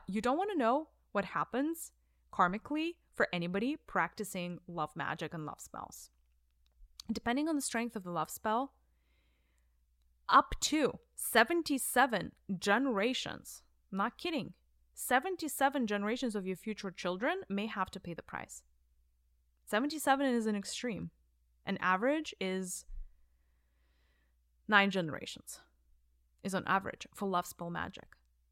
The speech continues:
or taking, uh, away people's free will. So please don't do it. Do yourself a favor.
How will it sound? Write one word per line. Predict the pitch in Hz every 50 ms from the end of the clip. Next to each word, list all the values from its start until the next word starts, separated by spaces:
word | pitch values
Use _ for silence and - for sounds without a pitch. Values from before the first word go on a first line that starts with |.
| _ _ _ _ _ _
or | - 233
taking, | 233 - - 233 233 - 220 202 196 - - _ - - -
uh, | 190 190 -
away | - 185 180 185 180 175 170 - - _
people's | - 208 - 170 165 -
free | - - 165
will. | 165 156 - - - - _ _ - - - _ _
So | - - 214
please | - - - 330 311
don't | - 339 277 208
do | 160 151 143
it. | 147 175 208 - - _ _ _ - - - - -
Do | 262 294
yourself | 339 370 359 - 349 339 - -
a | 294
favor. | - 277 262 262 247 254 262 262 262